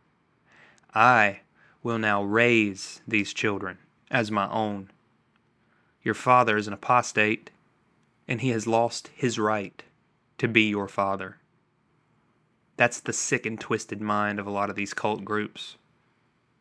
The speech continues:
And tearing a family apart is quite possibly the sickest, most twisted and demented thing one can do to another human being. Twenty-four,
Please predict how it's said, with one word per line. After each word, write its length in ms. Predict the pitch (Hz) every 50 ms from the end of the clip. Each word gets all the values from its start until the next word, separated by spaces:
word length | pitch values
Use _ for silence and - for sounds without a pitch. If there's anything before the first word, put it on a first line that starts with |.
| _ -
And 160 | - 107 104 -
tearing 420 | - - 131 127 131 131 127 123
a 60 | 107
family 480 | - - - 123 113 113 113 110 104 101
apart 580 | 101 - - - 110 104 98 98 95 - - - _ _ _ _ _ _ _ _ _ _
is 180 | - - 107 -
quite 320 | - - 131 123 117 -
possibly 540 | - - 110 107 107 - - 104 107 104 104
the 120 | 98 101
sickest, 680 | 101 - - - 117 107 - - 107 104 - - - -
most 320 | 113 107 104 - - -
twisted 440 | - - 123 110 107 - - - 107
and 200 | - - 110 107
demented 520 | 104 101 104 104 107 107 104 - 104 101 101
thing 440 | - 110 104 101 101 101 101 101
one 180 | 104 104 104 101
can 160 | - - 107
do 180 | 104 104 104 98
to 160 | - - 104
another 260 | 101 101 101 95 98 95
human 340 | - 107 101 98 98 98
being. 320 | 98 101 98 95 98 98 98 _ _ _ _ _ _ _ _ _ _ _ _ _ _ _ _ _ _ _ _ _ _ _ _ _ _ _ _ _ _ _ _ _ _ _ _ _ _ _ _ -
Twenty-four, 720 | - - 156 143 127 120 - - 123 123 117 110 104 -